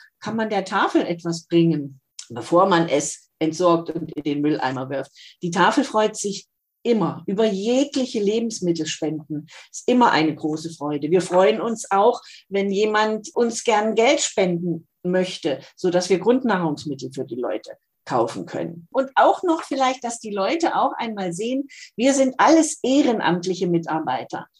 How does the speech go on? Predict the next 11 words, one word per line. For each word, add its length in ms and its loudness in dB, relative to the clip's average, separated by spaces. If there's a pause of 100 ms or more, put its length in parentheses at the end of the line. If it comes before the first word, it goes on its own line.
(220)
Kein 440 4
einziger 640 0
wird 180 0
entlohnt 440 -2
für 140 0
die 140 -2
Tätigkeit, 640 -2
die, 100 -4 (280)
die 120 2
er 200 0
tut. 280 0